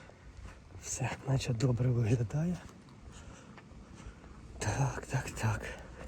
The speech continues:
Тут теж все зроблено. Тут понаварювали такі вдоль ось для кріплення воріт.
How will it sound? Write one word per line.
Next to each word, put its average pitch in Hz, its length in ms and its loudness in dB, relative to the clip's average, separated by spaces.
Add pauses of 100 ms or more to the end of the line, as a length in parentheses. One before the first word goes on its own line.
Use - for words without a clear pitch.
(1160)
Тут - 220 -4
теж 180 160 0
все - 200 -2
зроблено. 165 560 0 (1040)
Тут - 280 -8
понаварювали 143 760 2
такі 135 400 -2 (1500)
вдоль 120 520 4 (180)
ось 107 240 -4 (800)
для 113 200 2
кріплення 143 760 4 (1120)
воріт. 165 520 2